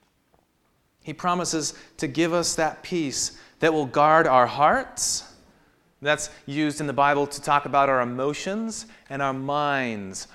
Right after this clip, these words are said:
our thoughts. He'll help our heart, our emotions, and he'll help our minds. Notice verse four, just before this.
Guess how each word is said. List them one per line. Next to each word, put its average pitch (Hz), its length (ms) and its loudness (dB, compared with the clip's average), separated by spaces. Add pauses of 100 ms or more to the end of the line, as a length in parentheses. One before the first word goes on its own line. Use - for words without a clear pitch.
(160)
our 120 160 -6
thoughts. - 880 -10 (960)
He'll 127 120 -10
help 131 300 -6
our 110 220 0 (400)
heart, 185 600 -4 (120)
our 113 200 -6
emotions, 160 920 -8 (420)
and 120 100 -12
he'll 113 200 -6
help 117 460 -10
our 110 160 -12
minds. 92 880 -14 (3250)
Notice 160 220 -4
verse 156 200 -6
four, 131 400 -8 (380)
just - 200 -8
before 143 320 -4
this. 95 340 -6